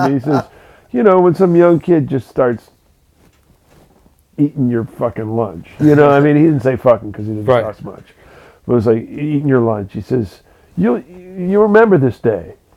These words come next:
Speaker 1: Remember this day. You're gonna be playing somewhere, and you're gonna realize that the next guys,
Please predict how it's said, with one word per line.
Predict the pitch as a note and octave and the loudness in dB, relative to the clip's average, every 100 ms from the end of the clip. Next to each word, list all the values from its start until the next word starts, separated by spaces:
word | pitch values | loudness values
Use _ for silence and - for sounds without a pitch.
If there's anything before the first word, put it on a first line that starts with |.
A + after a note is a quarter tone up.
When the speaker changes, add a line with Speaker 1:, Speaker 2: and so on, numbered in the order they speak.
| - | -8
Speaker 1:
Remember | B2+ E3 G3+ E3+ | -2 0 2 0
this | C3 | -2
day. | C#3+ A#2 | 0 0
You're | B2 | 0
gonna | F3+ G#3+ | 0 0
be | G#3+ | -2
playing | - F#3 F3 D3+ | 0 2 2 0
somewhere, | - C#3 B2+ B2 A#2+ | 0 0 0 0 0
and | A#2 | -2
you're | A#2+ B2+ | -4 -4
gonna | C3+ | -2
realize | C3 D3+ D3 C3 A#2+ G2+ | 0 2 4 4 2 -2
that | A2+ | -6
the | C3 | -4
next | C3 D#3 - | 0 0 0
guys, | - C#3 B2+ A#2+ A2+ | 4 6 6 4 0